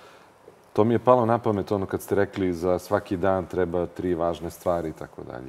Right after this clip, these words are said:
Ali početak dana, koliko sam ja pročito, je veoma specifičan, da je Ivan zadužen za kapućino, a ne znam ko je zadužen za ploče,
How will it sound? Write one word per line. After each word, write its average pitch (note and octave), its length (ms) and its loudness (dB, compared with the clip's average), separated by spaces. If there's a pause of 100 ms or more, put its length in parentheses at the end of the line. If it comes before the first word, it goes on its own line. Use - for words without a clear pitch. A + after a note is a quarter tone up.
Ali B2 340 0 (340)
početak C3 600 2
dana, C3+ 480 0 (160)
koliko - 240 -8
sam F#2 220 -4
ja B2 120 2
pročito, A2 560 -2
je F#2+ 200 0
veoma F#2 420 0
specifičan, A#2+ 800 -6 (800)
da E2 100 0
je F2 80 4
Ivan G2+ 220 2
zadužen G2 420 0
za E2+ 100 -2
kapućino, C3 760 -2 (340)
a D2 120 -6
ne G2 140 0
znam A2+ 160 -2
ko A2 100 -2
je G#2 60 4
zadužen G2 500 -2
za D#2+ 120 -6
ploče, C3+ 520 2